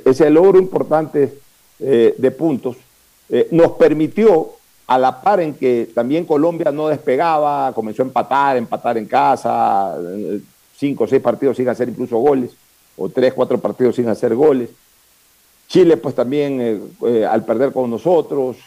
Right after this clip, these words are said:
este, Uruguay también por ahí perdió algún partido importante, me parece que incluso en casa. O sea,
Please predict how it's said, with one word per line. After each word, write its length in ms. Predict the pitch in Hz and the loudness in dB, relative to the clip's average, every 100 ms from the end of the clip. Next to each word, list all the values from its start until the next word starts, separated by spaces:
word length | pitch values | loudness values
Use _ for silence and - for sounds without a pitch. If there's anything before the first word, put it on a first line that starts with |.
| _ | _
este, 840 | - 95 104 - 113 110 107 95 - _ - | -6 -4 -4 0 4 6 4 2 -2 _ 0
Uruguay 500 | 131 131 139 160 156 | 4 4 4 2 2
también 300 | 131 139 131 | 0 -2 0
por 140 | 131 | 2
ahí 120 | 131 | 4
perdió 340 | 131 120 135 131 | 2 0 2 0
algún 240 | 120 135 | 0 -2
partido 680 | 123 110 139 139 123 120 104 | -4 -4 -2 0 2 2 0
importante, 1040 | 123 104 113 131 139 123 143 113 107 98 - | -4 -4 -4 -4 -4 -4 -4 -2 -2 -4 -6
me 140 | 104 | -6
parece 280 | 107 117 123 | -4 -4 -4
que 80 | 110 | -8
incluso 280 | 110 127 127 | -8 -4 -4
en 80 | |
casa. 420 | 131 165 143 135 - _ | 0 0 0 -6 -12 _
O 40 | |
sea, 100 | - | -6